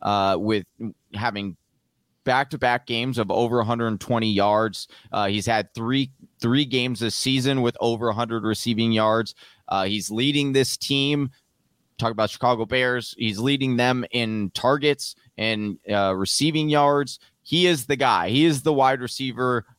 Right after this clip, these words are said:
option that you want. Unfortunately, it's not our boy, Allen Robinson, who continues to struggle to even get back on the field. He's still not at practice.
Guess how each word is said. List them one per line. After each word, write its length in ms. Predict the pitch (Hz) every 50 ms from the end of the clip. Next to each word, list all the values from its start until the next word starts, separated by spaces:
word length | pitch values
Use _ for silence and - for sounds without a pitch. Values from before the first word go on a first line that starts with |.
| _ _
option 440 | - 117 120 120 - - - 131 120
that 180 | 117 110 - 90
you 80 | 110
want. 340 | 110 110 113 117 117 117 - 98
Unfortunately, 680 | 107 98 - 123 120 110 - - 120 117 110 110 107
it's 180 | 104 - - -
not 180 | 113 107 104
our 80 | 101 95
boy, 460 | 85 - 110 117 117 113 113 110 101 - _ _ _ -
Allen 300 | 98 104 110 107 104 98
Robinson, 640 | 107 117 123 127 113 113 104 - 135 131 120 117 104 - _ _
who 420 | _ - 110 110 110 107 107 101 - -
continues 480 | 120 107 101 - 120 113 110 104 95
to 120 | 107 104 95
struggle 560 | - - - 120 113 110 104 107 104 95 - _
to 120 | - 117
even 260 | 104 101 101 95 104 95
get 120 | 107 101
back 220 | - 98 98 -
on 80 | 110 98
the 80 | 92 -
field. 300 | - 123 123 113 107 107
He's 120 | 107 -
still 240 | - - - 120 110
not 200 | 107 101 98 95
at 140 | 87 80 -
practice. 420 | - 82 - - - - - -